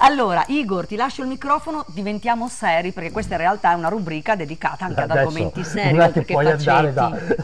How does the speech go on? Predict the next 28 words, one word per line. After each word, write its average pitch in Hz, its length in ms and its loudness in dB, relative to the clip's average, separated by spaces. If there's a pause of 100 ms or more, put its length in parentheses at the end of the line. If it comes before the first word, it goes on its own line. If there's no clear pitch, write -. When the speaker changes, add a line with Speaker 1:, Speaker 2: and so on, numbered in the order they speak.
(120)
Speaker 2:
da - 320 0
qua. - 400 0 (520)
Speaker 1:
Dalla 202 340 4
rana 233 440 2
alla 208 240 -2
fava, 147 720 -2
come 185 240 -4
si 185 180 -10
dice, 180 440 -6
dalla 220 300 2
rana 240 300 2
alla 202 140 2
fava, 202 180 -2
sono 208 140 -4
già 240 80 2
preoccupata. 247 560 2 (240)
Sì, - 200 -4
le 285 120 -2
produciamo 269 540 -4
sul 247 180 -6
grattacielo, 214 680 -4
perché - 220 2
abitano - 340 4
sul - 140 -4
grattacielo 202 720 2
loro? 160 320 -4
Speaker 2:
<laughs> 151 100 -2 (120)
Sì. 175 80 -6